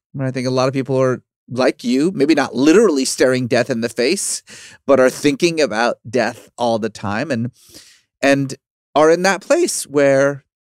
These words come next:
you know, they have the opportunity to possibly take a big jump,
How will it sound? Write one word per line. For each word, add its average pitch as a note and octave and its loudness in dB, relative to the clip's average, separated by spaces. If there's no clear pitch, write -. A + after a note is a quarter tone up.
you G#3+ 0
know, F#3+ 0
they C3+ 2
have C3+ -4
the D#3 0
opportunity D3 -4
to B2+ -8
possibly C3 -6
take B2 -6
a C#3 -6
big E3+ -2
jump, G#3+ -2